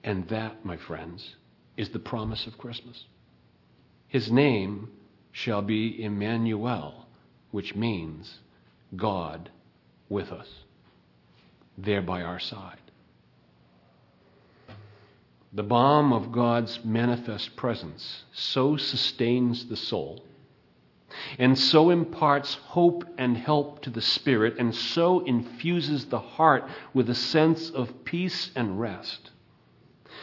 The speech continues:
that even the worst situation with God is preferable to the best of situations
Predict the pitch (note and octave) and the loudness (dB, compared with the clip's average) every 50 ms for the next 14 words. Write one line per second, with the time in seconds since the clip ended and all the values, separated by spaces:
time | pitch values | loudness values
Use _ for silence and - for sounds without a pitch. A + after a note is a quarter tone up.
0 | - - - - B2 C3+ C#3 D3 E3+ E3+ C3+ - D#3+ D3 C3+ D#3 C#3+ C3 B2 C#3 | -16 -16 -10 4 6 8 10 10 8 8 8 8 8 8 8 6 6 6 6 8
1 | F3+ G#3 A3 A#3 A3 - - - - - - - - - - G#3 G3+ - - G3 | 8 10 10 8 6 4 2 0 -2 -6 -6 -4 -2 -2 0 -2 -2 0 0 0
2 | F#3+ D#3+ E3+ F3 F3+ E3+ - - E3+ D#3+ D#3 D3 B2+ - - A#2 A2+ C3+ F#3+ F#3+ | 2 2 4 4 4 4 6 6 6 6 6 4 0 -4 -4 6 10 10 10 10
3 | - - - - - - G2+ F#2 E2+ D2 D2+ D2+ E2 F2 - - - _ _ _ | 8 4 -4 -6 -4 -2 0 0 -2 -2 -6 -8 -10 -12 -16 -20 -20 _ _ _
4 | _ _ _ _ _ _ _ _ _ _ _ _ - A#2+ A#2+ A#2 - - - - | _ _ _ _ _ _ _ _ _ _ _ _ -4 -2 -2 -2 -2 -4 -6 -6
5 | - - F3 E3+ - - - A#2 F#2 D#2 D#2 C#2+ - - - _ _ _ _ _ | -2 0 0 0 -2 -4 -4 -4 -4 -4 -6 -10 -12 -16 -20 _ _ _ _ _
6 | _ _ _ _ _ _ _ _ _ _ _ _ _ _ _ - - A#2+ G#2+ A2+ | _ _ _ _ _ _ _ _ _ _ _ _ _ _ _ -10 -6 -4 -4 -4
7 | G#2+ G2+ G2 A#2 C3+ D3 - - - - - B2 G#2 - - - A2 - - - | -4 -2 -2 -2 0 0 0 -2 -2 -2 -6 -6 -4 -4 -4 -4 -4 -4 -4 -4
8 | G2 F2+ F2+ F2+ - - - F2+ F2+ F2+ - - - - | -4 -4 -4 -4 -4 -6 -6 -6 -8 -8 -8 -10 -12 -12